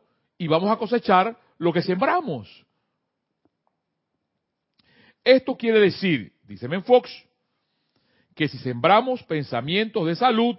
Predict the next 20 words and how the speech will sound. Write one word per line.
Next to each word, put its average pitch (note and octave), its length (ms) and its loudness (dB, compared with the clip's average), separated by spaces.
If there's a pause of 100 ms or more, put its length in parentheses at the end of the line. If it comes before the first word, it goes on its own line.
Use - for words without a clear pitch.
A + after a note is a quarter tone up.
(140)
y D#3 140 -2
armonía, G3+ 720 0 (680)
igualmente D3+ 920 -4
cosecharemos, E3+ 800 -2 (140)
cosecharemos F3+ 840 -4
eso. G3 440 -4 (720)
Y F#3 140 -6
que D#3 140 -4
si A#2 100 -6
sembramos D3+ 540 0
pensamientos A3 760 -2
de C#3 60 0
enfermedad, B2+ 720 0 (260)
miedo C#3 640 0 (360)
y G#2+ 120 -8
enemistad, F#3 760 2 (880)
que F#3+ 200 -4
cosecharemos G3+ 880 -4 (320)
tales A2 380 -8
cosas. G2 600 -14